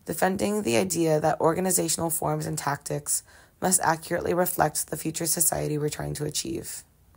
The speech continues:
This anarchist principle of not distinguishing between means and ends affects everything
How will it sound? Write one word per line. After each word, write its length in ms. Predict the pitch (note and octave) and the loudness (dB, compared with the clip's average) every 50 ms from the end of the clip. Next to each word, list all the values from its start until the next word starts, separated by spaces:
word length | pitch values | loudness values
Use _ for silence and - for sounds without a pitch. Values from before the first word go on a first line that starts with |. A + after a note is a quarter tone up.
| _ _ _ _ - - - _ _ _ _ _ _ _ _ - _ _ _ _ | _ _ _ _ -16 -16 -16 _ _ _ _ _ _ _ _ -20 _ _ _ _
This 180 | E3 G3+ G3 | 0 0 0
anarchist 500 | - - F#3 F#3 F#3+ - - G#3+ - - | 2 2 0 0 2 2 4 4 4 4
principle 560 | - F3 D#3+ D3+ - - E3+ E3 D#3+ D#3 - - | 2 0 -2 -2 -2 -2 0 0 2 0 0 -2
of 280 | - - - - - - _ _ _ _ _ _ _ | -4 -6 -6 -6 -10 -14 _ _ _ _ _ _ _
not 280 | E3+ E3+ E3+ E3 - - | 2 2 4 2 2 0
distinguishing 640 | E3 D#3 - - E3+ D#3+ D#3+ D#3+ - - E3+ D#3+ D#3+ | -2 -2 -2 -2 -2 -2 -2 -2 -2 -2 -2 -4 -4
between 360 | D#3+ - - D#3+ D#3+ D#3+ D#3+ | -6 -6 -4 -4 -2 -2 0
means 280 | D#3+ D#3+ D#3 D#3+ D#3+ | 0 0 0 0 0
and 140 | F3 E3+ E3+ - | 0 0 -2 -2
ends 380 | - D3+ D3+ D3+ D3+ D3+ - - | 0 0 0 0 0 -2 -2 -2
affects 440 | E3 D#3+ - - D#3 - - - - | -4 0 0 0 2 2 -2 -2 0
everything 680 | - D#3 D#3+ D#3 D#3 D#3 D#3 - D3+ C#3+ D3 C#3+ | -2 -2 0 -2 -2 -2 -4 -8 -8 -6 -6 -8